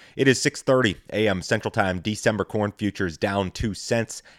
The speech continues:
at five thirty-eight and three quarters. November soybeans up two and three quarters at thirteen fifty-four and a half. September Chicago wheat is up six and a half at six forty and a quarter. September Kansas City wheat up three cents at six fourteen and three quarters. September spring wheat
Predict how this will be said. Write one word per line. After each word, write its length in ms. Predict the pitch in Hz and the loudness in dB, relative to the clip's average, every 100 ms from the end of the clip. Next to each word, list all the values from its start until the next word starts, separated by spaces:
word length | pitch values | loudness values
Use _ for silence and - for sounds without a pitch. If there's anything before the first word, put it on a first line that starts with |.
| - | -8
at 300 | 98 95 - | -4 -2 0
five 220 | 120 - | 0 2
thirty-eight 500 | 113 107 - 117 - | 2 2 -2 -4 -4
and 160 | 101 90 | -8 -4
three 200 | 104 98 | -4 -4
quarters. 480 | - 127 120 113 - - - - | -2 2 2 0 -6 -20 -10 -2
November 260 | 101 117 | 4 4
soybeans 440 | - 113 113 104 - | 4 4 4 2 0
up 200 | 131 - | 0 0
two 180 | - 107 | -2 -4
and 80 | 90 | -4
three 140 | 90 | -6
quarters 360 | - 90 92 90 | -2 -2 0 -2
at 200 | 58 - | -8 -6
thirteen 360 | 104 - 101 87 | -8 -6 -8 -6
fifty-four 460 | 104 - - 95 | -8 -8 -4 -2
and 60 | 87 | -2
a 60 | |
half. 340 | 80 107 107 - _ - - _ | -4 -4 -4 -6 _ -20 -20 _
September 380 | - 123 - 113 | 0 0 2 -2
Chicago 440 | - - 120 107 | -2 2 2 4
wheat 260 | 101 113 - | 2 0 -2
is 200 | - 101 - | -8 -6 -4
up 160 | 123 | -4
six 240 | - 117 - | -2 -4 -2
and 100 | 98 | -2
a 40 | |
half 220 | 104 104 | -2 -2
at 160 | 87 - | -4 -6
six 180 | 110 - | -8 -4
forty 300 | 110 104 98 | -2 0 -2
and 80 | |
a 40 | 90 | -4
quarter. 320 | - 113 107 - - - | 0 2 2 -4 -20 -18
September 380 | - 98 110 98 | -10 -4 -2 -2
Kansas 380 | - 107 90 85 | -2 -4 -4 -4
City 200 | 139 123 | -2 -2
wheat 320 | 101 110 - - | -2 -6 -8 -6
up 200 | 95 - - | -4 -4 -6
three 160 | 117 | -4
cents 400 | 139 - 107 101 - | -4 -2 -2 -2 -6
at 180 | 95 - | -8 -6
six 180 | 110 - | -10 -6
fourteen 460 | 104 92 - 98 | -6 -4 -4 -6
and 140 | 87 87 | -6 -6
three 140 | 107 | -8
quarters. 420 | - 101 98 92 - - | -2 0 0 -2 -10 -20
September 380 | - - 101 92 | -14 -8 -4 -4
spring 320 | - - 92 | -6 -4 -4
wheat 240 | 87 92 | -2 -6